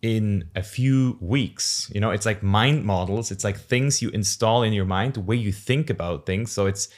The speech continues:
it's literally on the mental level, and they will make your life easier and already more calm.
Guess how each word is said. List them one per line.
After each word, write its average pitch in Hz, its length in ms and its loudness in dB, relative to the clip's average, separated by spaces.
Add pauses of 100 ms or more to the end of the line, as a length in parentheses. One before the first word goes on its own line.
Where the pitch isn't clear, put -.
it's - 200 -6
literally 127 280 2
on 101 80 2
the 95 60 2
mental 104 380 2
level, 107 500 0 (400)
and 101 300 0
they 131 360 6
will 120 480 4
make 110 280 0
your 120 120 0
life 101 360 0
easier 120 600 0 (340)
and 110 200 2
already 113 400 2
more 101 200 4
calm. 98 600 2